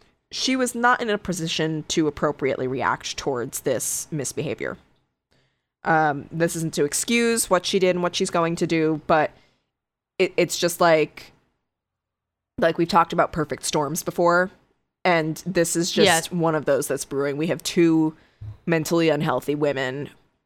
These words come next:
Speaker 1: uh, or three mentally unhealthy women, I should say, um,
Speaker 2: Who are ignoring
Speaker 1: who,
Speaker 2: their
Speaker 1: not even ignoring, like, I think that they were just not, I, I think, I, I think, Sc-, I think, s-, I think the Maurova girls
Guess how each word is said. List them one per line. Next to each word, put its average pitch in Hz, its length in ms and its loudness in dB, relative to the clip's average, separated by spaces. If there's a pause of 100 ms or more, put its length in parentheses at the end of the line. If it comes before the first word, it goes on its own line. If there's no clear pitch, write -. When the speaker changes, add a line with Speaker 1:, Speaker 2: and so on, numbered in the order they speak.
(600)
Speaker 1:
uh, 165 180 6
or 170 220 2
three 240 360 4
mentally 151 380 2
unhealthy 165 320 0
women, 139 220 0
I 131 80 0
should - 160 -6
say, 143 280 0 (520)
um, 160 180 6
Speaker 2:
Who 202 60 8
are 185 120 6
ignoring 180 840 2
Speaker 1:
who, - 180 -6 (140)
Speaker 2:
their 175 320 2
Speaker 1:
not 170 160 4
even 302 180 0
ignoring, 214 440 0
like, 208 160 4
I 214 80 4
think 262 240 -6
that 240 120 -4
they 226 120 6
were 214 140 4
just 190 260 -2
not, 185 340 4 (720)
I, 190 220 6
I - 20 2
think, 214 240 2
I, 214 220 6
I 226 100 6
think, 240 220 -2
Sc-, - 240 -8 (100)
I 214 140 6
think, 277 240 -6
s-, - 220 -10 (220)
I 214 100 4
think 226 260 -4 (1120)
the 196 340 6
Maurova 202 540 4
girls 247 560 0